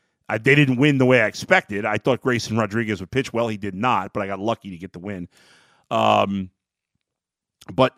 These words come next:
they have no names. That, like, it's a bunch of guys in their rotation.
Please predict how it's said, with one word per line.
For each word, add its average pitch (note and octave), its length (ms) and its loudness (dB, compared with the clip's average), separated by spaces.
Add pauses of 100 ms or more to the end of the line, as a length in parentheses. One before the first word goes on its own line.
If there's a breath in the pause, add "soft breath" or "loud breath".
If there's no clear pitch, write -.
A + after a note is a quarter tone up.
(120)
they C#3+ 200 -2
have F#3+ 180 0
no C#3+ 180 6
names. A#2 440 0
That, B2 160 -6
like, C3 300 -6
it's - 360 -14
a F3+ 40 4
bunch G3+ 280 0
of F#3 80 -2
guys G#3 720 0
in C#3 120 -2
their C3 120 2
rotation. G2+ 640 -6